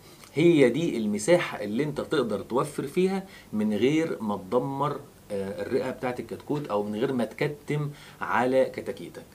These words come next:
بكده يا حبايبنا الحلوين نكون فهمنا إن عملية التدفئة في تربية الفراخ هي أهم نقطة في الأسبوع الأول، وإن كنت ناوي توفر وتكتم على كتاكيتك أنصحك بلاش، لأن-، لأنك هترجع تصرف أضعاف اللي كنت هتصرفه في التدفئة.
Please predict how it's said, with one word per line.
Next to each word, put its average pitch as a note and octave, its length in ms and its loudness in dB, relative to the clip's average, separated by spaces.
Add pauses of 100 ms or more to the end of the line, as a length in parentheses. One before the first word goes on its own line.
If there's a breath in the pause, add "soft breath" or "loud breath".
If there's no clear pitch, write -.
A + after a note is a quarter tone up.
(280 loud breath)
بكده F3 260 8
يا C#3+ 80 4
حبايبنا B2+ 420 2
الحلوين B2 480 0
نكون C3+ 200 -2
فهمنا C#3+ 520 -2
إن G2+ 100 -6
عملية F#2+ 400 0
التدفئة G2 640 -4
في - 200 -10
تربية A2 360 0
الفراخ A2+ 540 -4 (160)
هي G2 160 -2
أهم C3 440 -4
نقطة D3 300 -2
في - 100 -10
الأسبوع G2+ 380 -2
الأول، B2+ 320 2 (300 loud breath)
وإن G#2+ 140 0
كنت E3+ 320 4
ناوي D3 240 2
توفر C3 520 2
وتكتم G2+ 720 0
على B2 180 0
كتاكيتك A#2 680 -4 (440 loud breath)
أنصحك A2 440 0
بلاش، A#2 460 -2
لأن-، B2 200 -4
لأنك D3 340 -2
هترجع C3 380 2
تصرف C3 500 2
أضعاف G#2+ 600 4
اللي A2 160 0
كنت D3+ 320 -4
هتصرفه B2+ 540 -4
في - 80 -10
التدفئة. C#3+ 580 -4